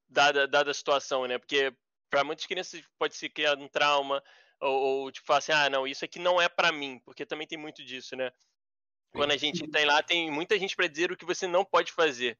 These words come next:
Speaker 2: Uhum.
Speaker 1: E, e aí é complicado, porque, eh, se você não dá oportunidade pra você entender o perfil da criança, é deixar ela se mostrar e o que que ela gostaria de fazer,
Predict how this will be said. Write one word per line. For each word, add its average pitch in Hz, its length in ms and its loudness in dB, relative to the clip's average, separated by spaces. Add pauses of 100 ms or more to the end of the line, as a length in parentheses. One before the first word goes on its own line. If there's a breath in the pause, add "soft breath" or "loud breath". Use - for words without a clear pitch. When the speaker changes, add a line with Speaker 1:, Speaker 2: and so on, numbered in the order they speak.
Speaker 2:
Uhum. 92 360 -12 (420)
Speaker 1:
E, 135 540 -2
e 139 180 0
aí 147 300 4
é 160 60 2
complicado, 180 640 2
porque, 127 800 -4 (160)
eh, 113 40 -16
se - 120 -18
você 135 160 -10
não 151 140 -4
dá 156 80 2
oportunidade 143 920 0 (280 soft breath)
pra 143 100 -2
você 139 160 -8
entender 147 360 -4
o 147 60 -4
perfil 156 300 -10
da 147 120 -2
criança, 139 680 -2 (300 soft breath)
é 135 80 -8
deixar 147 500 2
ela 180 320 4
se 175 140 -6
mostrar 147 840 4
e 139 160 -6
o 143 80 -10
que 156 140 -16
que - 80 -6
ela 156 160 4
gostaria 151 640 -2
de - 100 -18
fazer, 151 560 -4